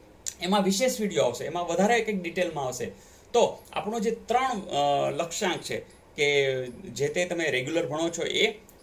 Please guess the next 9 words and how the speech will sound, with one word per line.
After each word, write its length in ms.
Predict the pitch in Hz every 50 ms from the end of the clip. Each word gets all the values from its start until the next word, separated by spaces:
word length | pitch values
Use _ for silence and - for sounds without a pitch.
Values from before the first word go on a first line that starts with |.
| - -
અ, 80 | 123 131 131 127 123 123 123 123 - -
અને, 300 | - 190 247 247 247 - - - - - -
અ, 220 | 131 123 127 131
કોમ્પિટિટિવ 560 | 127 - 175 180 196 214 214 214 202 202 165
એક્ઝામ, 260 | 147 143 - 117 98 98
અ, 360 | - - - 123 123 120 -
અને 140 | 139 143 147
એમાં 260 | 170 214 220 208 -
પણ 200 | 240 254 247